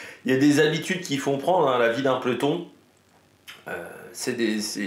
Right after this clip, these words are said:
énormément d'habitudes. Et c'est vrai qu'on a senti, euh, aujourd'hui que certains coureurs avaient eu un, un peu plus que de mal que d'autres.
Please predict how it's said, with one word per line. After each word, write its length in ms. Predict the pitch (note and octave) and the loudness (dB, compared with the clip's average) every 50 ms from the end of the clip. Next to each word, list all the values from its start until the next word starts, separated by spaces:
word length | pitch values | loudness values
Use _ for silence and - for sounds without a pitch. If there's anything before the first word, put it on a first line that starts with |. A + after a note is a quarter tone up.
| - | -4
énormément 520 | A#2 A#2+ A#2+ A#2+ A2 A2+ A#2 A#2 A#2 B2 A#2+ | -4 -2 0 0 2 2 2 2 2 0 0
d'habitudes. 580 | A#2 G#2+ G#2 G#2+ G#2 - - D3+ - - - - - - - - - - | 0 -2 -2 -4 -6 -8 -8 -6 -6 -6 -6 -8 -12 -16 -18 -14 -12 -10
Et 40 | |
c'est 120 | - - C3+ | -2 0 0
vrai 100 | C3+ C#3 | 2 2
qu'on 140 | C3+ C3+ A#2+ | 2 0 0
a 80 | A2 | 0
senti, 460 | G#2+ - A#2+ A#2 A2+ - - C#3 D3 | 0 0 -2 -2 -2 -2 0 2 2
euh, 200 | C#3 A2 - - - - - - - - - - - - - - - | 4 4 2 -2 -6 -14 -20 -20 -20 -20 -20 -18 -18 -16 -16 -16 -10
aujourd'hui 580 | - - A2+ A2 A#2+ A#2 A2+ G#2+ G#2 - - - | -6 -6 -2 0 2 2 2 2 0 -2 -2 -2
que 280 | - A#2 A#2 B2 B2 | 0 2 2 2 2
certains 340 | A#2 A#2 - G#2+ G#2 - A2+ | 0 0 -2 -2 -2 -2 -4
coureurs 360 | A2 - - B2 C3 C#3 C3 | -4 -2 0 2 4 4 4
avaient 140 | - G#2 A2 | 2 2 0
eu 140 | A2 B2 C3 | -2 0 0
un, 160 | A#2+ G#2+ - - - | 0 0 -2 -4 -4
un 100 | B2 A#2 | -6 -2
peu 180 | - A#2+ A#2 | 0 -2 -2
plus 260 | A#2 - B2+ B2 A#2+ - | -2 -4 -8 -10 -10 -8
que 100 | - - | -6 -6
de 200 | G#2+ G#2+ A2 A2 | -2 0 0 0
mal 280 | A2+ B2+ C3 C3 - - | 2 0 0 0 -2 -4
que 80 | - | -4
d'autres. 320 | G#2 G#2+ C#3+ - - - | -2 0 0 0 0 -2